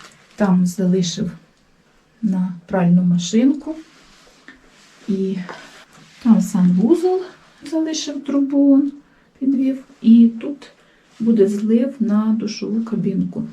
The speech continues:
Отак от ми будемо все робити тут. На стелю ми п-,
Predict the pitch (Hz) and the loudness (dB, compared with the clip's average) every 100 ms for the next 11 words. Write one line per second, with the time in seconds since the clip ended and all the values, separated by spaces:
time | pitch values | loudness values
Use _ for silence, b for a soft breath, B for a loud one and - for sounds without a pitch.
0 | B B B B B B B _ 233 202 | B B B B B B B _ -10 -10
1 | - 185 180 - - - b b b b | -10 -12 -12 -12 -16 -20 b b b b
2 | b _ 226 - 202 202 202 - - 208 | b _ -6 -4 -4 -4 -4 -8 -12 -10
3 | 208 202 285 302 302 - 302 - - _ | -8 -6 -6 -6 -8 -8 -10 -12 -20 _
4 | _ _ _ _ _ _ _ b b b | _ _ _ _ _ _ _ b b b
5 | b b b b _ _ 220 208 - 240 | b b b b _ _ -8 -6 2 4
6 | 220 208 208 - | 4 0 -2 -10